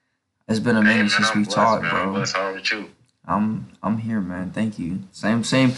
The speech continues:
Speaker 1: same boat. Can't complain. I ain't wanna be disrespectful. I had kinda, like,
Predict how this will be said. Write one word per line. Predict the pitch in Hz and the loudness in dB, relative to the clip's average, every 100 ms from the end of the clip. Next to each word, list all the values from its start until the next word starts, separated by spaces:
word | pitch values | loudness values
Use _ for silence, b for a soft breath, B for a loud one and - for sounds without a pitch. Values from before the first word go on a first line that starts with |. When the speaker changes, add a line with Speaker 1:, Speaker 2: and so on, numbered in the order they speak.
| B B - | B B 0
Speaker 1:
same | 139 135 | 4 6
boat. | 120 110 - | 8 6 4
Can't | 117 | 0
complain. | 107 101 104 107 101 | 2 2 2 2 4
I | 82 127 | 4 6
ain't | 131 | 6
wanna | 127 120 | 6 6
be | 107 110 | 4 4
disrespectful. | 110 - 98 - 117 113 101 | 2 0 -2 2 2 2 2
I | 113 117 | 4 4
had | 104 | 2
kinda, | - 104 101 | 2 2 4
like, | 98 87 87 | 4 2 -2